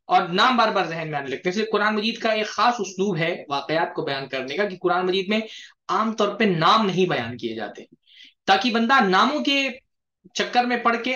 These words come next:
असल मैसेज जो कन्वे करना चाहता है कुरान मजीद उससे दूर ना हो जाए। इसलिए आप देखेंगे ना सूरह वाक-, सूरह, अच्छा, इस वजह से कुरान मजीद के जो वाकयात सुनाने का तरीका उसमें बहुत इम्पैक्ट भी आ जाता है। हाँ, अ, मैं दे-,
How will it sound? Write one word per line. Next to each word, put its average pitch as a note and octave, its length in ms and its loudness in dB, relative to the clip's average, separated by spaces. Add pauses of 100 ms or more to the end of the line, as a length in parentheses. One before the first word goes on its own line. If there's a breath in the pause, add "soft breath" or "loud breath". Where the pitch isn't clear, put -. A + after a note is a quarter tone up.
असल C4+ 260 -2
मैसेज G#3+ 400 0
जो A#3+ 160 0 (120)
कन्वे G#3 260 0
करना G#3+ 300 0
चाहता F3+ 280 -2
है F3+ 60 -4
कुरान E3 300 -4
मजीद G3 420 -6
उससे D4 380 0 (100)
दूर A3 200 4
ना G3+ 120 2
हो C#3 140 -2
जाए। G#2+ 180 -6 (720 loud breath)
इसलिए C4 280 -2
आप C#4 160 4
देखेंगे A3 340 2
ना A#3 80 -4
सूरह A3+ 220 -2
वाक-, F3 320 -2
सूरह, E3+ 560 -4
अच्छा, D#3+ 300 -4
इस E3 260 -2
वजह A#3+ 180 0
से D4+ 220 0 (480)
कुरान G#3 240 -2
मजीद A#3 340 -4
के B3 100 2 (480)
जो F#3 160 2
वाकयात F3 440 0
सुनाने F3 340 -2
का G#3+ 80 -6
तरीका F#3 280 -2
उसमें G#3+ 200 -4
बहुत G#3 160 -2
इम्पैक्ट G3 400 0
भी F3 140 2
आ C3+ 120 4
जाता G#2+ 280 -10
है। - 80 -14 (480 loud breath)
हाँ, - 280 -6 (200)
अ, C#3 240 -2
मैं D#3+ 220 0
दे-, F3+ 100 0